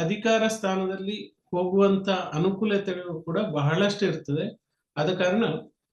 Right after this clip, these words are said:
ಮೇಷರಾಶಿಯವರನ್ನು ಒಂದು ಸರಿ ದಾರಿಯಲ್ಲಿ ಹಾಗೂ ಮೇಷರಾಶಿಯವರಿಗೆ ಒಂದು ಉತ್ತಮ ಮಾರ್ಗದರ್ಶನ ಸಿಗಬೇಕು ಅಂತಿದ್ರೆ ಅನ್ನದಾನ ಮಾಡುವಂಥದ್ದು, ಇನ್ನೊಂದು, ಆ,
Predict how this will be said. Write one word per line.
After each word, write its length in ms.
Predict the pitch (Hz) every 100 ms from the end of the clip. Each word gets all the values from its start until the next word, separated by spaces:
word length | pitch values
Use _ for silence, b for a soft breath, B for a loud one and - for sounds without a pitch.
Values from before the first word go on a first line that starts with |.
| _ _ -
ಮೇಷರಾಶಿಯವರನ್ನು 1000 | 160 196 214 190 180 175 170 165 160 160
ಒಂದು 300 | 180 151 165
ಸರಿ 500 | - - 190 226 208
ದಾರಿಯಲ್ಲಿ 600 | 165 156 151 139 135 190
ಹಾಗೂ 320 | 160 156 156
ಮೇಷರಾಶಿಯವರಿಗೆ 920 | 143 156 - 170 151 151 151 147 147 143
ಒಂದು 440 | 139 147 196 - _ _ 160
ಉತ್ತಮ 380 | 139 196 196
ಮಾರ್ಗದರ್ಶನ 920 | 160 151 180 196 185 170 - 165 175
ಸಿಗಬೇಕು 580 | - - 170 180 165 156
ಅಂತಿದ್ರೆ 600 | 143 139 - 196 - - - _ _ _
ಅನ್ನದಾನ 540 | 156 185 202 190 175 175
ಮಾಡುವಂಥದ್ದು, 1000 | 151 143 131 117 117 113 143 180 - - _ _ _ _
ಇನ್ನೊಂದು, 800 | 180 202 190 170 170 208 220 - _ _ _ _ _ _ _
ಆ, 40 | -